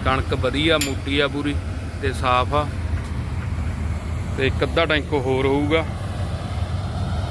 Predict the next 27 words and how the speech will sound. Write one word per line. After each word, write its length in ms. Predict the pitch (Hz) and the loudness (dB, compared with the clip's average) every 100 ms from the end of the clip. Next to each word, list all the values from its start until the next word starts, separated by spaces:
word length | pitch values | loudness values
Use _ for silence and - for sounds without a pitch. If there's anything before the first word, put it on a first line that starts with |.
| - | 0
ਉਹੀ 240 | 127 123 143 | 2 2 4
ਮੰਨ 280 | 135 135 139 | 4 4 4
ਕੇ 140 | 139 | 4
ਚੱਲੋ, 320 | 135 139 139 143 143 147 143 135 127 | 4 2 2 4 6 6 4 2 2
ਹੋ 140 | 135 | 4
ਜਾਣਗੇ 340 | 156 160 151 139 | 4 4 2 2
ਦੋ 180 | 143 135 | 0 0
ਕਿੱਲਿਆਂ 400 | 143 139 143 143 | 0 2 2 2
ਚੋਂ 200 | 147 147 147 143 | 0 0 0 0
ਪੰਤਾਲੀ 440 | 147 143 139 139 139 | 0 2 4 4 2
ਕੁਇੰਟਲ 340 | 147 135 139 | 2 0 2
ਦਾ 120 | 139 139 | 2 4
ਗੇੜ, 260 | 139 143 143 - - - - - - | 4 4 0 -4 -6 -6 -6 -4 0
ਚਾਲੀ 320 | 143 139 143 | 2 4 4
ਪੰਤਾਲੀ। 560 | 139 143 143 139 147 156 - - - - - - - - | 2 2 2 4 4 2 -2 -8 -6 -4 -4 -6 -4 0
ਬਾਕੀ 560 | 139 135 143 143 147 135 - - - - | 0 0 2 4 4 2 -2 -4 -4 0
ਤੋਲੇ 320 | 143 143 143 | 2 4 4
'ਤੇ 100 | 143 | 4
ਪਤਾ 220 | 139 143 | 4 2
ਲੱਗ 180 | 143 139 | 4 2
ਜੂਗਾ 260 | 135 143 | 2 2
ਝਾੜ 320 | 143 165 156 135 | 4 4 4 2
ਦਾ 140 | 143 | 2
ਵੀ 120 | 139 | 2
ਕੀ 200 | 139 143 135 | 0 0 2
ਝਾੜ 200 | 165 151 | 2 4
ਆਇਆ। 280 | 139 143 | 2 2